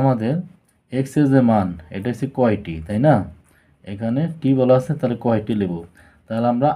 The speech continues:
আটটি লেবু বিক্রয় করতে হবে। যদি চুয়াল্লিশ পার্সেন্ট লাভ করতে হয়, তাহলে আমাদের আটটি লেবু বিক্রয় করতে হবে। তাহলে আমাদের অ্যান্সার কত হবে, অ্যান্সার আট। ফ্রেন্ডস, আশা করি অঙ্কটি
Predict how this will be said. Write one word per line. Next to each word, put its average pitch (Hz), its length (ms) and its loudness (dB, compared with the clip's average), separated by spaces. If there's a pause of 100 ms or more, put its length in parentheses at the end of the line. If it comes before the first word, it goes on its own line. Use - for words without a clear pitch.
(140)
আটটি 127 360 -4 (1000)
লেবু 127 320 2 (100)
বিক্রয় 120 320 2
করতে - 200 -6
হবে। 87 220 -4 (760)
যদি 107 220 -6
চুয়াল্লিশ 131 380 2
পার্সেন্ট 143 340 0
লাভ 113 160 0
করতে 127 240 -2
হয়, 151 200 2
তাহলে 113 260 0
আমাদের 113 260 0 (100)
আটটি 110 220 -8
লেবু 110 200 -4 (100)
বিক্রয় 107 240 -4
করতে 120 220 -6
হবে। 156 140 0 (460)
তাহলে 113 180 -4
আমাদের 113 300 -2
অ্যান্সার 117 340 -4
কত 139 120 -8 (100)
হবে, 160 160 0 (840)
অ্যান্সার 104 360 -6 (140)
আট। 113 120 -6 (1120)
ফ্রেন্ডস, 151 340 0
আশা 117 200 -6
করি 131 160 2
অঙ্কটি 131 280 0